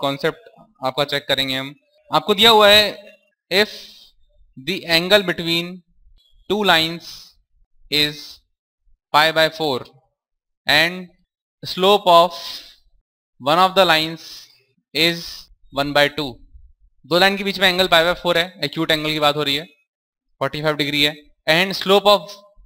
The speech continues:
उनमें से एक लाइन का slope है वन बाय टू। तो आपको बताना है, find the slope of the other line।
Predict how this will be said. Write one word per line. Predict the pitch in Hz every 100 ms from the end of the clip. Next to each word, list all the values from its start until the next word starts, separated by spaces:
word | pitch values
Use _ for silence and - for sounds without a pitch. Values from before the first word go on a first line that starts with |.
| -
उनमें | 156 175 180
से | 196
एक | 190
लाइन | 190 185
का | 185
slope | 185 180 180
है | 202 269 - - - - - - _ 120
वन | 139 147
बाय | 151
टू। | 147 160
तो | 117 _ _ _ 143
आपको | 147
बताना | 175 175 175
है, | 175 180 202 _ _ _ _ _ -
find | 151 160 185 185
the | 190
slope | 175 175 160 165
of | 175 - - _ _ _ _ _ _ _ 135
the | 139
other | 139 139
line। | 127 120